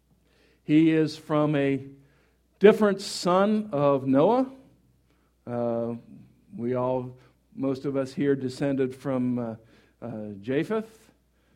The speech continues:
and, uh, Eric descended from Ham and his, his descendants. He is, Eric is one hundred percent Mayan Indian. He was born in Guatemala.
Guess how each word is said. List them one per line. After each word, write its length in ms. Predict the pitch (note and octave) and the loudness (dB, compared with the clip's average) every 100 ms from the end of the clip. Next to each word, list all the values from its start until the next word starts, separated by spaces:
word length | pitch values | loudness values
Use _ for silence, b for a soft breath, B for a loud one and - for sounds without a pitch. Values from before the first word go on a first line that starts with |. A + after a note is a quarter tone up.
| _ _ | _ _
and, 600 | A#2 A#2+ B2 B2 B2 B2+ | -12 -8 -6 -6 -6 -6
uh, 200 | C3+ C3+ C#3 C#3 _ _ - | -6 -8 -8 -12 _ _ -8
Eric 340 | C3+ E3+ G3 | -4 -4 -4
descended 460 | G3 F#3+ G3+ G3 G3 | -10 -8 -6 -6 -8
from 140 | G3 | -10
Ham 500 | F3+ G3 F#3 B2+ G#2+ - _ _ _ _ _ _ _ _ _ _ _ _ _ _ _ | -10 -8 -6 -6 -8 -18 _ _ _ _ _ _ _ _ _ _ _ _ _ _ _
and 120 | A#2 | -6
his, 400 | B2 B2+ C3 - - | -4 -4 -8 -18 -10
his 160 | C3 | -10
descendants. 840 | B2+ C3+ - D#3 D#3 B2+ - - - - | -8 -10 -4 -2 -2 -4 -8 -18 -20 -6
He 200 | C#3+ D3 | -2 0
is, 300 | D3 - - b b | -2 -6 -20 b b
Eric 340 | D#3+ D3+ E3 D#3+ | -2 0 0 -2
is 120 | C#3+ | -4
one 200 | C#3+ D#3 | -4 -4
hundred 340 | D3+ E3+ E3+ | -4 -6 -10
percent 400 | E3+ D#3 F3 D#3+ | -12 -12 -12 -12
Mayan 420 | D3+ D#3 D3+ C#3+ C#3+ | -10 -8 -4 -4 -2
Indian. 480 | C#3 C3+ A#2 G2+ G2 _ _ _ _ _ _ _ _ _ _ _ _ _ _ _ - - _ _ _ _ _ _ _ - | -4 -6 -8 -12 -18 _ _ _ _ _ _ _ _ _ _ _ _ _ _ _ -20 -20 _ _ _ _ _ _ _ -16
He 60 | |
was 120 | A#2 F#2+ | -14 -12
born 260 | A2 B2 | -8 -4
in 100 | B2+ | -4
Guatemala. 580 | A#2+ B2+ B2 B2 C3+ F3 | -2 -4 -2 -2 -2 -4